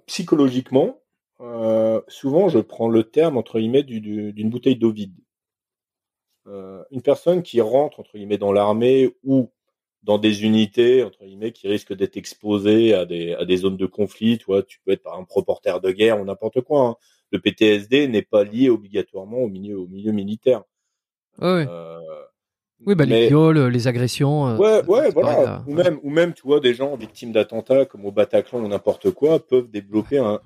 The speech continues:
Speaker 1: un P T S D. Tu vois, moi, j'ai lu un livre que je conseille à beaucoup de gens qui s'appelle Sans blessure apparente, qui est vraiment,
Speaker 2: Ouais.
Speaker 1: qui est vraiment un bouquin super intéressant où t'as, par exemple, des journalistes qui ont été victimes, euh,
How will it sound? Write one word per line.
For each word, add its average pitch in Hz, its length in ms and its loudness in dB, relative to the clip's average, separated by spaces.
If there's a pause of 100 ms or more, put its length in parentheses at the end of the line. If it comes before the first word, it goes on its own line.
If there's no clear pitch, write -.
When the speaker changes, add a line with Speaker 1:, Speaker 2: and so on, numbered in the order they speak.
Speaker 1:
un 101 100 -12
P 107 100 0
T - 140 -2
S 127 160 2
D. 165 180 2
Tu - 40 -20 (400)
vois, 120 140 -2
moi, 127 120 0
j'ai 107 140 2
lu 110 120 -2
un 110 140 4
livre 135 240 2
que - 100 -18
je - 80 -18
conseille 110 360 0
à - 20 0
beaucoup 104 260 -10
de 104 60 -16
gens 143 260 2
qui - 120 -14
s'appelle 110 260 -2
Sans 110 220 -4
blessure 110 340 0
apparente, 113 540 0 (560)
qui - 160 -6
est 92 40 4
vraiment, 110 420 2
Speaker 2:
Ouais. 110 140 0
Speaker 1:
qui 98 160 -8
est 98 60 -2
vraiment 113 360 2
un 98 40 2
bouquin 104 340 -4
super 117 500 -2
intéressant 117 680 -2
où 104 100 0
t'as, 98 140 -2
par 101 160 0
exemple, 117 140 -2
des 101 80 -2
journalistes 104 600 -2
qui - 120 -16
ont 101 80 -6
été 95 220 -6
victimes, 104 600 -4 (640)
euh, 92 160 -8